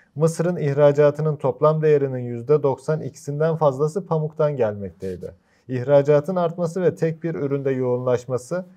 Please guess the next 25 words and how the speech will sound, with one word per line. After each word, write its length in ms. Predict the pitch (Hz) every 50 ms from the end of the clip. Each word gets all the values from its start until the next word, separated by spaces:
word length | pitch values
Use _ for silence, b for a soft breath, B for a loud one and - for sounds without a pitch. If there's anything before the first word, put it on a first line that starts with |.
| B B
ithalatın, 720 | B 127 - - 139 135 127 127 127 123 120 - 123 110 92
özellikle 580 | - 113 104 113 117 120 139 151 151 165 160 139
de 100 | 131 -
tekstil 400 | - 120 110 - _ - 165 160
ürünleriyle 640 | - 147 135 139 139 135 139 139 143 151 143 131 117
gıda 320 | 110 120 113 135 143 147
ithalatının 720 | 151 143 - 143 131 123 123 120 120 117 - 135 147 147
müthiş 480 | 139 117 104 _ - 151 156 160 - -
bir 80 | 120
oranda 400 | 120 117 110 117 113 113 113 113
artmasına, 640 | 110 104 - - 117 107 - - 110 107 98 90 85 b b b b b b
ülke 300 | b 127 120 113 156 156
çapında 400 | 151 - 151 156 - 135 135 135
yol, 340 | 127 120 127 127 135 143 127
telgraf, 500 | - 135 120 117 110 120 123 135 127 - -
polis 260 | 117 113 120 113 -
karakolu, 540 | - 135 131 135 131 - 143 135 139 131 117
demiryolu, 580 | 147 110 113 123 123 135 139 139 139 143 131
liman 300 | 123 113 117 123 131 139
ve 100 | 143 139
sabit 440 | 139 - - 120 117 117 135 131 -
sulama 380 | - - 135 127 127 131 143 143
kanalı 320 | - 143 135 123 117 117
ağlarının 520 | 90 117 117 117 113 117 113 117 127 135
kurulmasına, 760 | 123 - 120 117 113 110 110 107 98 - - 104 101 95 90